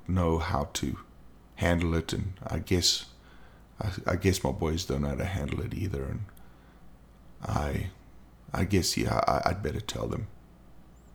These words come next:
to behave." Well, Stephen had an immediate perception change, an immediate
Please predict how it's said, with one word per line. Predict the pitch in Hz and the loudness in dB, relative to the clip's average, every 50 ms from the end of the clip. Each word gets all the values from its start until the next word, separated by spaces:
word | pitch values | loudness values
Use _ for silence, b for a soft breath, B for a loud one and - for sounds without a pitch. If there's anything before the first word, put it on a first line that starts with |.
| - - - - | -20 -16 -12 -8
to | - - 110 | -4 -4 -4
behave." | 107 - 98 92 90 - - - - - - - - - - - - - - - - | -2 -2 -2 -2 -2 -2 -2 -4 -6 -10 -12 -18 -20 -20 -20 -20 -20 -20 -16 0 6
Well, | - 101 104 98 95 - - - - - | 8 10 12 10 10 8 4 -4 -4 4
Stephen | - - - - - 127 110 101 92 95 92 87 85 85 - - b b b b b b b b b b b b b b b b b b b b - - - | 6 8 8 10 12 12 12 12 12 10 8 8 6 2 -2 -8 b b b b b b b b b b b b b b b b b b b b -20 -4 4
had | - 113 113 107 | 10 12 12 12
an | 101 95 90 - - | 12 12 10 6 4
immediate | 98 95 95 95 101 101 98 95 95 92 82 - - - - - - | 4 6 8 8 10 10 10 12 10 10 8 6 0 -10 -12 -4 2
perception | - 95 - - - 87 82 - - - 73 71 - | 4 6 6 8 8 6 6 4 2 2 2 2 0
change, | - - - - 50 - - - - - - - - - - - - - - - - - - - - - - - - - - - - - | 0 0 0 0 -2 -2 -6 -8 -10 -12 -12 -12 -16 -18 -20 -20 -20 -20 -20 -20 -20 -20 -20 -20 -20 -20 -20 -20 -20 -20 -20 -18 -8 0
an | - - 95 | 4 8 10
immediate | 95 95 101 110 120 113 113 113 107 104 - - - - | 10 12 12 12 12 12 12 12 12 12 10 4 -2 -2